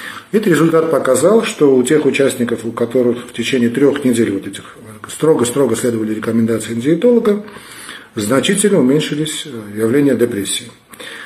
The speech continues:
<clears throat> Повтор был через три месяца, то есть уже тогда, уже, когда всё закрепилось практически навсегда, и они показали большую стрессоустойчивость,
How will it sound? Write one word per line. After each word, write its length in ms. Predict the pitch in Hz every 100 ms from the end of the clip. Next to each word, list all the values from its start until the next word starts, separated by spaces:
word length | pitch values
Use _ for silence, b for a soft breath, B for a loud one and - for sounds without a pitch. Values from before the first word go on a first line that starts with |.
| B B _ _ -
<clears throat> 540 | 208 170 151 117 117
Повтор 340 | 135 139 175
был 140 | 123 120
через 240 | 127 117
три 140 | 120 123
месяца, 520 | 127 135 147 202 226
то 140 | 226
есть 140 | 120 120
уже 180 | 113
тогда, 340 | 113 117 117 127
уже, 200 | 104 101
когда 180 | 104 104
всё 140 | 110
закрепилось 540 | 120 120 120 123 104
практически 520 | 101 - 117 117 - 113
навсегда, 640 | 117 - 170 226 240 151
и 40 |
они 180 | 160 202
показали 480 | - 131 131 127 120
большую 400 | 117 135 120 117
стрессоустойчивость, 1120 | 117 120 - 113 107 120 113 180 220 214 -